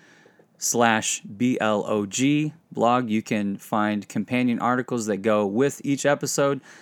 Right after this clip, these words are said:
that dig a little bit more into the research. So especially if you're a numbers or research or detail person, these will be very helpful as you continue to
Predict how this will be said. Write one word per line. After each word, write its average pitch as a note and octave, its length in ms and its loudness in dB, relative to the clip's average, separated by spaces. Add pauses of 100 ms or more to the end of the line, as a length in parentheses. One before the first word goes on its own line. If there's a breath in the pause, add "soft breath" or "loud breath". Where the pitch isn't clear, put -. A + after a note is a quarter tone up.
(160 loud breath)
that A2 200 2
dig B2 180 2
a A2 80 4
little D3+ 240 4
bit D#3+ 140 2
more C#3 160 2
into C3+ 140 2
the A#2 100 -4
research. B2 380 0
So - 100 -2
especially D#3+ 540 2
if - 100 -6
you're A2+ 300 2 (340 loud breath)
a A2 80 0
numbers D3 680 2
or A2 200 4
research B2+ 580 0
or G#2+ 160 -4
detail A#2+ 440 -2
person, A#2+ 500 -4
these A#2+ 360 -2
will A#2 160 -2
be G#2 140 -2
very A#2 320 2
helpful B2 500 -2 (340 soft breath)
as A2 180 -2
you A2 80 -2
continue A#2 540 -2
to G#2+ 420 -2